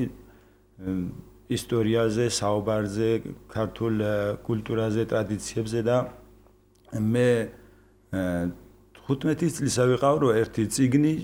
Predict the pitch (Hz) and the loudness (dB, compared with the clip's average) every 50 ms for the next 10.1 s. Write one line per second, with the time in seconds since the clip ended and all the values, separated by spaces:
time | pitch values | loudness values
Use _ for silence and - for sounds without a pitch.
0 | - - - - - - 113 110 107 101 - 123 117 - - - - 107 104 101 | -8 -14 -18 -20 -10 -6 -4 -2 -2 0 0 -2 -2 -2 -4 -6 -4 -2 -2 -2
1 | 101 101 98 98 98 98 95 87 - - 90 82 - - - - - - - - | -4 -4 -6 -4 -2 0 0 -2 -2 -4 -8 -10 -10 -12 -18 -20 -20 -20 -20 -20
2 | - - _ _ _ _ _ - 101 107 117 123 - - - - - - - - | -20 -20 _ _ _ _ _ -2 2 2 2 2 2 -2 -6 -8 -12 -14 -14 -12
3 | - - - - - - 101 101 107 107 113 131 135 127 143 135 135 127 - - | -10 -10 -10 -10 -12 -10 -6 -4 -2 2 4 4 6 6 4 4 2 0 2 2
4 | 156 160 151 110 - - - - 95 90 87 - - - - - - - - - | 4 4 4 4 2 -2 -4 -4 -4 -4 -6 -8 -16 -20 -20 -20 -20 -20 -14 -6
5 | - 104 95 101 107 107 107 - - 131 127 123 - - 131 127 123 120 120 113 | -6 -6 -4 -2 -4 -4 -2 0 2 2 2 2 2 0 2 2 4 4 4 2
6 | 110 110 107 - - - - - - - - - - - - - - _ _ _ | 2 2 0 -2 -4 -6 -8 -12 -16 -16 -16 -16 -16 -18 -20 -20 -20 _ _ _
7 | - - - 120 110 113 110 110 107 117 123 123 - - - - 113 110 - - | -14 -4 -2 0 2 2 2 2 2 0 -2 -4 -6 -12 -10 -6 -6 -6 -6 -4
8 | - 110 107 98 101 117 127 127 - 107 101 107 104 101 101 - - 117 107 - | -4 -4 -4 -2 0 -2 -2 -2 -2 -2 -2 0 0 0 0 -2 -2 -4 -2 -2
9 | - - - - - - 110 113 113 - - 123 107 - - 117 113 107 117 123 | -4 -6 -8 -8 -6 -2 -2 -2 -2 -2 -2 -2 -2 -2 -2 -4 -2 0 2 4
10 | 131 | 4